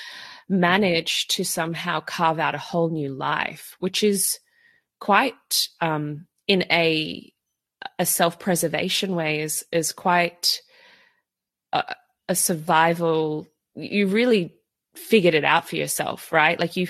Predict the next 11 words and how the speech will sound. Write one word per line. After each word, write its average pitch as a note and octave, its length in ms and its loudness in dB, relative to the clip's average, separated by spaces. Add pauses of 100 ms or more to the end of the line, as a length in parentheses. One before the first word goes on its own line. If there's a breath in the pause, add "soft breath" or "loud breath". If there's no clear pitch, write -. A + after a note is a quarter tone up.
you E3+ 440 -4 (280)
managed F3 600 0
to F3 100 -4
structure - 800 -4 (380 loud breath)
a, F#3 180 0
a F3+ 60 4
new E3 220 2
support E3 500 0
system D#3 640 -2
that D#3+ 340 -2
allowed D#3+ 680 -2